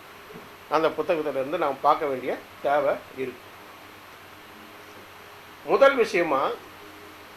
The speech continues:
அம்பேத்கர் இலக்கிய சான்றுகளை நிறைய தரார். இலக்கிய தரவுகள்ல இருந்து விஷயங்களை முன்வைக்கிறார். அந்த புராண இதிகாசங்கள் இதிலிருந்து வைக்கிறார்.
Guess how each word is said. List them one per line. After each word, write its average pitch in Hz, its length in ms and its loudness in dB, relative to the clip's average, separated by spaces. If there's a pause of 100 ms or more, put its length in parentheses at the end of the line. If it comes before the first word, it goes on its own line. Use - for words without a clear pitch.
(440)
அம்பேத்கர் 247 680 6
இலக்கிய 262 480 4
சான்றுகளை 220 600 6
நிறைய 190 360 6
தரார். 160 300 6 (1600)
இலக்கிய 254 460 10
தரவுகள்ல 208 480 10
இருந்து 208 200 4
விஷயங்களை 202 560 4 (420)
முன்வைக்கிறார். 175 580 4 (1500)
அந்த 165 460 6 (240)
புராண 175 600 8 (240)
இதிகாசங்கள் 165 720 6 (160)
இதிலிருந்து 180 440 6
வைக்கிறார். 151 420 0